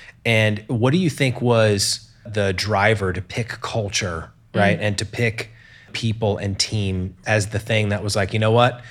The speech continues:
Speaker 1: Not only we de-, do we need to sort of, uh, build out the, the business and, and make sure it's profitable and make sure that we all, uh, are, have what we need and have the resources and all that kind of stuff." What was the thing that was just like,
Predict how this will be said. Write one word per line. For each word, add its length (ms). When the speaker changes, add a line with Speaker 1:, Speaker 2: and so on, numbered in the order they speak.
Speaker 1:
Not 160
only 180
we 80
de-, 180
do 180
we 100
need 220
to 380
sort 240
of, 240
uh, 160
build 400
out 320
the, 380
the 220
business 520
and, 320
and 380
make 180
sure 180
it's 100
profitable 640
and 80
make 140
sure 180
that 120
we 160
all, 260
uh, 300
are, 200
have 240
what 120
we 100
need 420
and 200
have 220
the 80
resources 840
and 140
all 180
that 140
kind 140
of 80
stuff." 280
What 120
was 180
the 80
thing 200
that 120
was 160
just 160
like, 280